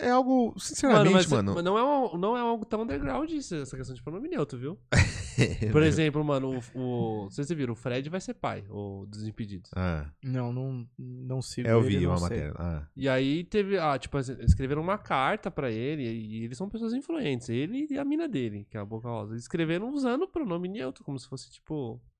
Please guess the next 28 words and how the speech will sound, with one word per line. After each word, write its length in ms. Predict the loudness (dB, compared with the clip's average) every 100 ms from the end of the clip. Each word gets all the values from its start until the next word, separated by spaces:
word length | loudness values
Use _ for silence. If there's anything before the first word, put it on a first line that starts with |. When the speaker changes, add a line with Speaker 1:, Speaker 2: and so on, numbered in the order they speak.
| _ _ -8
Speaker 2:
tipo 180 | -2
assim, 240 | -2 0 0
já 120 | 2
é 100 | 0
o 40 |
que 60 | 0
tá 120 | -2
valendo, 380 | -2 -2 -4 -4
tá 100 | -6
ligado? 260 | -6 -6 -8 -16 -20 -10 -2
E 40 |
essas 200 | -2 0
pessoas 260 | -2 0 0
têm 120 | 0
muita 320 | 2 0 0
influência, 500 | -4 -2 0 0 -2
mano. 140 | -4 0
Speaker 3:
Então, 220 | 2 4
mas 180 | 4 6
eu 80 |
acho 160 | 4 4
que 100 | 0
isso 260 | 0 0 2
agora 720 | 2 6 8 8 8 6 2 0
é 80 |
um 80 | 2
impacto, 600 | 2 2 0 0 -6 -12 -16 -20 -14
certo? 500 | -4 -2 -2 -6